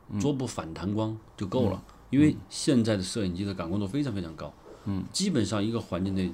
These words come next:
Speaker 2: 你看这桌上就这个灯，
Speaker 1: 嗯。
Speaker 2: 能拍上戏一点问题都没有，就使得变得简单了，非常非常简单，就这一个灯完全可以拍摄。
Speaker 1: 但我们不敢，我，我知道，我觉得中国摄影师不敢，就觉得太平。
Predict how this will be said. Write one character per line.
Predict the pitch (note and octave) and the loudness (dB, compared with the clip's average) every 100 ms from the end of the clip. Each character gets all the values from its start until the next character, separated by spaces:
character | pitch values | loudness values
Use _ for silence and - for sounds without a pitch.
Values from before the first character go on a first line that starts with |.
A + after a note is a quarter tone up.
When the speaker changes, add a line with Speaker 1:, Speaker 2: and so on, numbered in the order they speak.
| - | -4
Speaker 2:
你 | F2 | -6
看 | F#2+ G#2+ | -4 -2
这 | |
桌 | G2 A#2 | -2 -2
上 | A2+ G2+ | 0 0
就 | G2+ | -2
这 | B2 | -2
个 | G#2 | -2
灯， | F2+ F#2 F#2 - | 0 -2 -4 -8
Speaker 1:
嗯。 | G2+ F#2+ F#2 | -4 -2 -2
Speaker 2:
能 | A#2+ | 0
拍 | A#2+ C3+ | 2 2
上 | A#2+ | 2
戏 | F2+ A#2 | 2 0
一 | |
点 | B2 C#2 | 0 2
问 | A2 | 0
题 | F#2+ | 0
都 | |
没 | E2+ - | -4 -8
有， | - - - - - - - | -12 -16 -20 -20 -20 -20 -8
就 | A2 A2 - | -6 -6 -8
使 | - - G2+ | -6 -2 0
得 | B2 | 0
变 | C#3 C#3+ | 4 6
得 | B2+ | 6
简 | C3 F2+ - | 2 -4 -2
单 | A2 B2 | 0 0
了， | - - - - - - - - - | -2 -10 -20 -20 -20 -20 -20 -20 0
非 | E3+ | 4
常 | F3+ | 6
非 | C3+ | 6
常 | A#2 | 4
简 | - - | 0 -6
单， | - F2+ | -8 -10
就 | - C3 | -4 0
这 | A2+ | 2
一 | G2 | 2
个 | C3 | 2
灯 | C3 | 4
完 | G2 G2 | 2 2
全 | A2 | 0
可 | G#2 | 0
以 | F#2 | -4
拍 | - F2 | -4 -6
摄。 | - F#2 - - - - - - - - | -6 -14 -18 -20 -20 -20 -20 -20 -20 -16
Speaker 1:
但 | - C3+ | -2 2
我 | A#2 | 4
们 | G2 A2 | 4 4
不 | A2+ | 2
敢， | A#2 - - | -4 -4 -6
我， | G2 G2+ | -2 0
我 | G2 G2+ | 2 0
知 | A2 | 2
道， | B2 | 4
我 | G2 | 4
觉 | F#2+ A#2+ | 4 2
得 | |
中 | A#2 B2+ | 2 2
国 | C3 | 2
摄 | A#2 | 2
影 | G#2 | 0
师 | |
不 | G#2 C3 - | -2 -6 -2
敢， | G2 - - - - | -4 -4 -12 -20 -18
就 | - | -12
觉 | A2+ B2 | 2 6
得 | C#3 D3 - - - - | 6 4 -4 -14 -16 2
太 | F#3+ | 4
平。 | - - G2+ D3 | 4 4 6 4